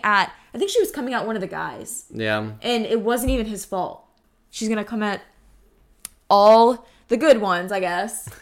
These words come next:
Speaker 2: <laughs>
Speaker 1: in my eyes. I don't know about y'all, but if we could have a vote for a new set of hosts.
Speaker 2: What do you think we're gonna have?
Speaker 1: I think the couple from season four.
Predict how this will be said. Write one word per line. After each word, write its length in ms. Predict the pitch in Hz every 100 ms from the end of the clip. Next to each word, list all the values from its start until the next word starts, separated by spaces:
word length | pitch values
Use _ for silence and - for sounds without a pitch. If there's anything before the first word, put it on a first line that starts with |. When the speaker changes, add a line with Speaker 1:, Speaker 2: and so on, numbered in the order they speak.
| 160 -
Speaker 2:
<laughs> 240 | 165 -
Speaker 1:
in 120 | 247
my 220 | 269 311 220
eyes. 480 | 180 170 185 - - _ _
I 60 | 302
don't 100 | 339
know 80 | 262
about 220 | 226 196
y'all, 340 | 185 185 185
but 320 | 214 190 - _ _ _ _ _
if 240 | 226 254 247
we 120 | 320
could 160 | 320 262
have 200 | 226 190
a 100 | 180
vote 720 | 175 180 196 208 - - - - _ _ _ _
for 280 | - 226 196
a 60 | 185
new 680 | 185 202 214 226 240 254 -
set 380 | - - 247 254
of 100 | -
hosts. 920 | 269 262 285 - - - - - - _ _ _ _
Speaker 2:
What 60 | _
do 60 | 117
you 60 |
think 120 | 107
we're 120 | 104 101
gonna 140 | 98
have? 220 | 101 98 _ _ _ 214
Speaker 1:
I 100 | 269
think 340 | 415 381 -
the 100 | 226
couple 320 | 233 247 269
from 180 | 247 202
season 300 | 190 214 180
four. 380 | - 185 -